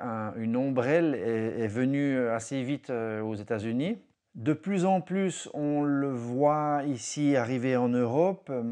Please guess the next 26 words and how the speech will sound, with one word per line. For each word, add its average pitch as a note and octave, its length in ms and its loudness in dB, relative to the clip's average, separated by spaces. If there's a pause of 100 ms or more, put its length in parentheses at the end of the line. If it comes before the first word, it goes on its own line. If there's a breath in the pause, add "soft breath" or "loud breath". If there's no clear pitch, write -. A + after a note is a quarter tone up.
Moi-même, B2+ 400 2
personnellement, B2 680 0
ben, B2+ 180 -2
j'ai A2+ 240 -4
vu D3 440 0
ces C#3+ 160 -4
pratiques-là, C3 760 -4
ça D3+ 160 -8
m'a A2 140 -6
fait D3 240 -2
réfléchir. C#3 680 -6 (500 loud breath)
J'ai A#2+ 180 -2
aussi B2+ 260 -4
connu D3+ 500 6
ces C3+ 160 -2
pratiques, - 640 -4
euh, A2 260 -2
au A#2 180 -2
Népal D#3+ 560 0
ou A#2+ 220 -2
simplement C3 500 -2
ici B2+ 380 -2
dans A#2 100 -2
les A2+ 200 -2
Alpes A2 260 -2
suisses, E3+ 480 -4